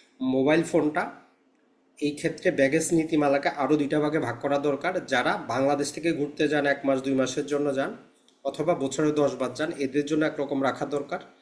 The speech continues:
আর যারা এক বছর বা দুই বছর পরে যাবেন, এদের জন্য স্পেশাল কিছু রাখা প্রয়োজন। আর না আমাদের প্রবাসী কার্ড হইল, না প্রবাসী পেনশন হইল, কিছুই হয় না। তবে just ওই যে টু পয়েন্ট ফাইভ পার্সেন্ট প্রণোদনা,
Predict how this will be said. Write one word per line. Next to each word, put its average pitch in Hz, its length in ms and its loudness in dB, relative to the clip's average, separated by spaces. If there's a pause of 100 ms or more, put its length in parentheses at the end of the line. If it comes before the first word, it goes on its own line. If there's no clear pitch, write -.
(520)
আর 151 280 2
যারা 170 360 4
এক 139 200 -2
বছর 151 260 2
বা 170 120 4
দুই 151 180 4
বছর 147 280 0
পরে 147 280 -2
যাবেন, 131 260 -2 (180)
এদের 170 340 2
জন্য 151 400 2
স্পেশাল 139 440 -4
কিছু 135 320 -6
রাখা 123 260 -4
প্রয়োজন। 110 520 -2 (560)
আর 123 100 -4
না 143 340 2
আমাদের 151 300 2
প্রবাসী 147 400 0
কার্ড 151 280 2
হইল, 160 260 0 (280)
না 123 140 -2
প্রবাসী 131 420 0
পেনশন 156 420 0
হইল, 160 320 -2 (760)
কিছুই 147 300 2
হয় 120 120 -2
না। 110 140 -4
তবে 170 220 -2
just 185 260 2 (120)
ওই 170 120 2
যে 190 160 -2
টু 151 200 0
পয়েন্ট 156 260 0
ফাইভ 139 200 0
পার্সেন্ট 147 360 -2
প্রণোদনা, 139 540 0